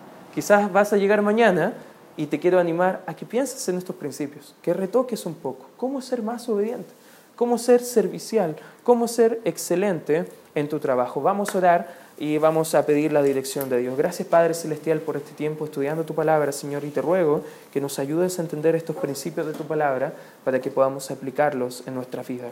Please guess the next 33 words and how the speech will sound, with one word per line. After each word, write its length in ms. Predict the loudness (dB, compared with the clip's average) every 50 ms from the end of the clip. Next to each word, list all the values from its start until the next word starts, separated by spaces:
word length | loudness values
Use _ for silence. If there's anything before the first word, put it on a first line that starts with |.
| -4
Gracias, 320 | 0 0 0 0 -2 -6 -2
Padre 300 | 0 2 2 2 2 0
Celestial, 560 | -4 -6 -8 -8 -6 -4 -2 -2 -2 -2 -4 -10 -16 -20 -20 -20 -10 -6
por 80 | -2
los 180 | -2 -2 -2 -4
hermanos 360 | -6 -4 -2 -2 -2 -2 -4
que 100 | -6 -8
han 60 | -4 -2
llegado 240 | 0 0 2 0 0
en 80 | -2
esta 240 | -6 -8 -8 -8 -6
hora, 200 | -6 -6 -8 -8
Señor, 320 | -12 -12 -12 -12 -10 -10
entendiendo 640 | -10 -10 -10 -10 -10 -6 -4 -2 -2 -2 -4 -6 -10 -12 -16 -20 -20 -20 -20 -20 -20 -20 -14
que 100 | -12 -10
tenemos 400 | -8 -4 -2 -2 0 -2 -2 -4
un 80 | -6 -6
privilegio 720 | -4 -4 -4 -2 0 0 0 -2 -2 -4 -4 -4 -4 -4 -8 -12 -18 -20 -10 -4
de 100 | -4 -2
poder 280 | 0 2 2 2 2 2
agradarte. 720 | 0 0 0 0 2 2 2 2 -2 -4 -8 -8 -8 -8 -10 -12
A 100 | -12 -10
ti 120 | -10 -8
te 100 | -6 -6
agrada 360 | -4 -4 -4 -2 0 2 2
el 120 | 2 2 2
trabajo, 400 | -2 -4 -4 -4 -6 -6 -8 -12
Señor, 380 | -12 -12 -12 -10 -10 -10 -10 -12 -14 -18 -20 -20 -20 _ _ _ -20 -20 _ _ _ -20 -20 _ _ _ _ _
pero 160 | -2 -2 -2
te 80 | -2 -2
agrada 360 | -2 -2 0 0 0 0 0
el 120 | -2 -2
trabajo 580 | -4 -2 -2 -2 -2 -2 -4 -4 -4 -4 -4